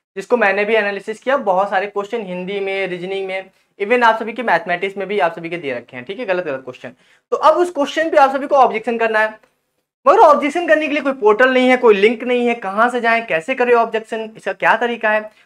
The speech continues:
वो सारी बातें आप सभी को बताने वाला। वीडियो अच्छी लगी, वीडियो को लाइक करना, प्लीज चैनल को सब्सक्राइब करना और Telegram से जुड़ जाना। वहां पर मैं आप सभी को बहुत सारी चीजें बताऊंगा कि ऑब्जेक्शन से रिलेटेड, तो Telegram से जरूर जुड़िए। लिंक मैंने डिस्क्रिप्शन बॉक्स में दे दिया है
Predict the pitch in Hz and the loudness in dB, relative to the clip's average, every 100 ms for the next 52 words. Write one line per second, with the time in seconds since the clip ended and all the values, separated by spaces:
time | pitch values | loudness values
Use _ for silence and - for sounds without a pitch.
0 | _ 226 269 247 254 233 233 226 226 208 | _ -2 2 2 4 2 2 0 -2 -6
1 | 196 170 180 196 202 196 277 311 277 277 | -2 -2 -2 -2 -2 -2 -4 -2 -4 -2
2 | 254 247 240 202 208 - 226 220 - 196 | -4 -2 0 2 2 0 -2 -2 -4 -8
3 | 190 165 156 202 - 185 _ 175 139 - | -6 -6 -6 -10 -14 -18 _ -4 -4 -6
4 | 127 123 _ _ _ _ 160 175 175 202 | -14 -14 _ _ _ _ 4 4 4 0
5 | 208 233 233 240 226 233 247 254 214 190 | 2 4 4 2 -2 2 2 4 0 2
6 | 233 262 262 233 226 220 233 196 175 214 | 2 2 2 0 -2 -6 -8 -4 0 2
7 | 214 214 214 214 185 170 165 170 220 214 | 2 -2 -6 -4 -2 -2 0 0 0 -2
8 | 165 156 156 190 185 190 226 262 _ _ | -4 -4 -12 -14 -8 -6 -6 -8 _ _
9 | _ - 214 220 226 254 277 294 196 196 | _ -4 2 2 4 2 2 -2 -2 -2
10 | 220 269 240 247 277 226 226 269 254 254 | 0 -2 -4 -4 -4 -2 -2 0 0 0
11 | 226 - 214 214 196 185 175 151 151 175 | -4 -6 -6 -2 0 -2 -6 -8 -8 -4
12 | 214 240 | -4 -6